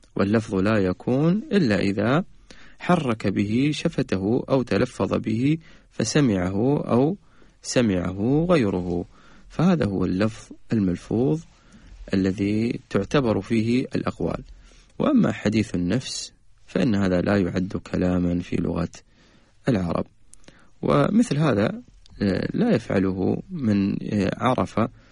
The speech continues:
آه، عرف أن هذا من الأمور الواجبة في الصلاة. وبعض الناس لا يتص-، لا، إن قيل له: "قل هذا الكلام في نفسك"، لا يتصور،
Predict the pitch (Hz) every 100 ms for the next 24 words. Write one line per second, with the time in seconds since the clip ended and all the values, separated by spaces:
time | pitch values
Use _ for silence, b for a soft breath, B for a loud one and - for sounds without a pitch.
0 | b b - - 95 90 90 - - -
1 | - 139 110 - 98 104 95 101 104 95
2 | 110 185 202 - 156 90 95 113 131 147
3 | 135 117 120 - - - - - - -
4 | - _ - - - - 156 180 104 101
5 | 127 120 147 139 110 107 - - 135 139
6 | 160 127 - - - - 117 110 147 120
7 | 98 98 107 120 - - 208 113 110 104
8 | 92 - 101 107 139 165 b b b b
9 | - 113 117 135 - 151 180 156 107 -
10 | - 85 85 -